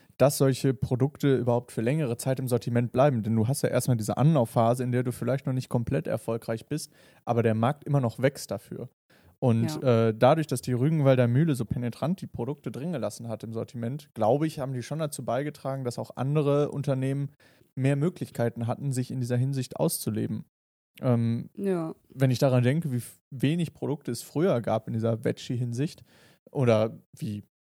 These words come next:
Speaker 1: kacke die auch waren, weil die einfach nur null weiterentwickelt waren. Ne? Da hat man einmal irgendwie so eine Rezeptur gehabt und die hat man dann da drin gelassen.
Speaker 2: Ja.
Speaker 1: Hat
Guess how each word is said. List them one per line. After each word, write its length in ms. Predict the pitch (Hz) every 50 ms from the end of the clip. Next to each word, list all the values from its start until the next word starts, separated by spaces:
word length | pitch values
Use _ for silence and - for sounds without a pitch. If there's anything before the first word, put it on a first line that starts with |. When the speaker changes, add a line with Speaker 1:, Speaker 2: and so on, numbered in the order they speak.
| _ -
Speaker 1:
kacke 260 | - 165 - - 156
die 120 | 117 113
auch 180 | 117 113 - -
waren, 220 | 113 113 117 117
weil 100 | 113 110
die 60 | 117
einfach 260 | 117 113 - - 113 -
nur 220 | 135 120 117 113 - _ _ _ _ _ _ _ _ -
null 360 | 160 139 143 151 151 143 123
weiterentwickelt 720 | 127 139 165 180 160 120 113 110 - 113 - 110 107 107
waren. 220 | 117 107 110 107 110
Ne? 140 | 113 135
Da 100 | 139 120
hat 140 | 113 127 -
man 160 | 139 135 123
einmal 480 | - - 123 123 135 135 131 131 131 131
irgendwie 240 | 131 135 135 135 127
so 100 | 123 131
eine 140 | 127 123 120
Rezeptur 460 | 120 120 - - - - 139 135 123
gehabt 240 | 123 120 147 - -
und 80 | 135 123
die 80 | 135
hat 60 | 127
man 120 | - 135 127
dann 160 | 120 117 113
da 80 | 113 113
drin 180 | 113 143 165
gelassen. 440 | 151 120 110 107 123 - 143 147 165 - _ _ _ _ _ _ _ _ -
Speaker 2:
Ja. 300 | 226 226 202 175 160 - _ _ _ _ _ _ _ _ _ _ _ - -
Speaker 1:
Hat 260 | - 143 160 -